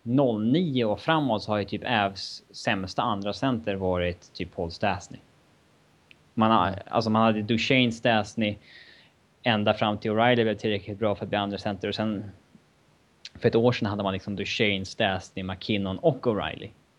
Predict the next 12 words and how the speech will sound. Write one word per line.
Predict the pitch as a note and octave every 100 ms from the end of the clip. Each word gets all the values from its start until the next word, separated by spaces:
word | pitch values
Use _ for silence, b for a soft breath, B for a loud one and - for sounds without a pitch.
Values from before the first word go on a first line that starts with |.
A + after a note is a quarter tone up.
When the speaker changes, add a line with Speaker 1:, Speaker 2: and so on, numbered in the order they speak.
| _ _ _ _
Speaker 1:
Liksom | G#2 G#2 - G2 F2+ - b b b
så | -
här | A2+ D3 C3+
svag | - A2+ G#2
centerbesättning | - A2 G#2+ G#2 A2+ G#2+ A#2 G#2
har | A2+
inte | A2+ E3 D3 -
<laughs> | - -
Avs | A#2+ G#2+ A2+
haft | G#2 -
på | A2+
jättelänge. | G#2+ - C3 C#3+ G2+